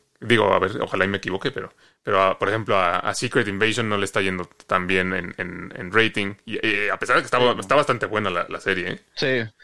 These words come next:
Speaker 2: Sí, sí, sí, muy buena, muy buena. Es de los guionistas, he visto que adaptaron las novelas de La Supremacía Bourne.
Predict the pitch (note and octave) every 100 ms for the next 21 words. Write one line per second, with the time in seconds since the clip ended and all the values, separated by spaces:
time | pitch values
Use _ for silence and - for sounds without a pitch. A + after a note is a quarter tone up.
0 | - - - _ D3+ C#3+ - B2 B2+ B2
1 | C#3+ B2 A#2 G#2+ A#2 A2+ G#2+ G#2+ - -
2 | D#3 C#3+ F3+ C3+ A2+ A2 B2 B2 C#3+ E3+
3 | D#3 E3+ E3+ D3 B2+ A#2 - C3 C#3 B2+
4 | G#2 A2 A2+ C3 A2+ G2 D#2+ F#2+ A2+ C3+
5 | B2+ A2+ - C#3+ C3 B2+